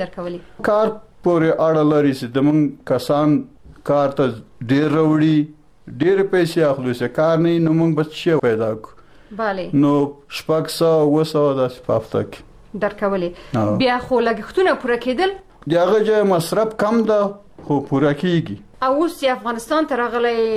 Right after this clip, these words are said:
Speaker 1: څه کاروبار کوې؟
Speaker 2: دغه دوه میاشتو دپاره واده مې وکړ، او بس په خیر ځم بیرته. نو دا کاغذونه دلته د خلاص کړم،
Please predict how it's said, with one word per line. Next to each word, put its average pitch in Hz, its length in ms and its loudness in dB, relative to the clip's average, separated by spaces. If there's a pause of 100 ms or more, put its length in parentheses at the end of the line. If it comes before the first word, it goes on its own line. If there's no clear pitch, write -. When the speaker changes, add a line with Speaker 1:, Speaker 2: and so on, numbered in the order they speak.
(240)
Speaker 1:
څه 330 80 -2 (100)
کاروبار 226 500 0
کوې؟ 175 480 -8
Speaker 2:
دغه 143 200 2 (100)
دوه 165 180 4
میاشتو 175 400 2
دپاره 165 640 2
واده 139 340 2
مې 165 140 2
وکړ، 165 340 0 (580)
او 120 80 -4 (140)
بس 120 180 2 (140)
په 123 100 -4
خیر 127 240 0 (100)
ځم 143 140 2 (120)
بیرته. 156 360 0 (560)
نو 120 200 -2
دا 120 100 4 (160)
کاغذونه 123 680 2
دلته 135 380 -2
د 120 260 2
خلاص 143 400 -2
کړم، 127 160 -4